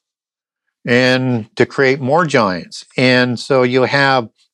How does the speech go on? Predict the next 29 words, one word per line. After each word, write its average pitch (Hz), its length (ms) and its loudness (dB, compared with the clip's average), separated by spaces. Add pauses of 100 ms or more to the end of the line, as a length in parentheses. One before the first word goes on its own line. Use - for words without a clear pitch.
(100)
all 147 260 2
of 185 100 -2
these 160 220 -2
things 139 280 -6
sort 131 200 0
of 117 160 -10
conflating 120 640 -2
together. 120 520 0
And 110 220 -2
then 208 360 0 (720)
right 170 360 0
out 185 300 0
of 180 240 -2
the 131 420 -2
opening 151 400 -2
of 131 160 -4
the 123 120 -4
abyss 135 440 -2
and 113 160 -10
before 147 380 -4
the 175 120 -2
midpoint 143 460 -2
of 117 140 -6
the 120 100 -4
last 117 300 -4
seven 110 320 -4
years, 180 360 -4
you 123 120 2
have 120 440 -2